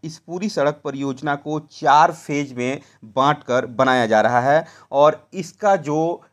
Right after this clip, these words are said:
टेंडर दिया गया है, वो दिया गया है मेघा इंजीनियरिंग एंड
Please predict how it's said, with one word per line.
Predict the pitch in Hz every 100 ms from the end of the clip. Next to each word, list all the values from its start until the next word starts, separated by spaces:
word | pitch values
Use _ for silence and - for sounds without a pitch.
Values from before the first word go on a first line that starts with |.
| _ -
टेंडर | 170 170 180 208
दिया | 147 143
गया | 135 135 131
है, | 143 147 160 165
वो | - 127 143 190
दिया | 165 135 131
गया | 127 127 123
है | 131 147 147
मेघा | 131 147 160 - 180
इंजीनियरिंग | 180 143 139 123 135 135 139 151 160 135
एंड | 123